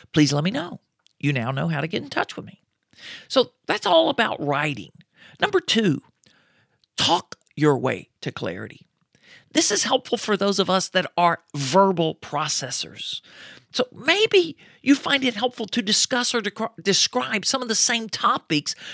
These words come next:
we were just talking about in the writing exercises.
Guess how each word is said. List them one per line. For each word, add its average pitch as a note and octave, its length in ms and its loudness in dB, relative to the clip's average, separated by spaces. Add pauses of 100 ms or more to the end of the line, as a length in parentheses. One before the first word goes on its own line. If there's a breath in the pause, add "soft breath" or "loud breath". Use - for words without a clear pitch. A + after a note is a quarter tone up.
(100)
we A3+ 120 6
were G#3+ 100 2
just G3+ 240 0
talking G#3 320 0
about F#3 240 2
in F#3+ 120 -2
the A3+ 80 0
writing D4+ 460 -6
exercises. - 1000 -8